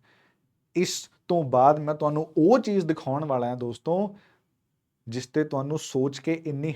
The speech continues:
ਹੈਰਾਨੀ ਹੋਏਗੀ ਕਿ ਰਾਜਵੀਰ ਵਰਗੇ ਕਿੰਨੇ ਹੀ ਭਰਾ ਜਿਹੜਾ ਸਾਡਾ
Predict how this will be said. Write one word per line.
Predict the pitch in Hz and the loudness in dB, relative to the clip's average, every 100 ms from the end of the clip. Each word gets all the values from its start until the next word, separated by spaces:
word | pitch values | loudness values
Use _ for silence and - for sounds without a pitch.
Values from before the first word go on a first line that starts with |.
| 123 | -4
ਹੈਰਾਨੀ | 123 131 165 190 | -2 -2 -2 -2
ਹੋਏਗੀ | 143 131 127 151 202 214 - _ _ _ _ _ _ | 0 -2 -2 -2 -4 -6 -12 _ _ _ _ _ _
ਕਿ | - 151 | -2 0
ਰਾਜਵੀਰ | 127 120 123 143 160 | 0 -2 -2 -2 0
ਵਰਗੇ | 127 120 123 151 | -2 -2 -2 -4
ਕਿੰਨੇ | 147 135 127 156 | -4 -6 -4 -4
ਹੀ | 175 | -4
ਭਰਾ | 170 143 101 - _ _ _ _ _ _ _ _ _ _ _ _ _ _ _ _ _ _ - | 0 0 -2 -8 _ _ _ _ _ _ _ _ _ _ _ _ _ _ _ _ _ _ -12
ਜਿਹੜਾ | 120 127 | -6 -4
ਸਾਡਾ | 131 131 123 151 | -4 -6 -4 -6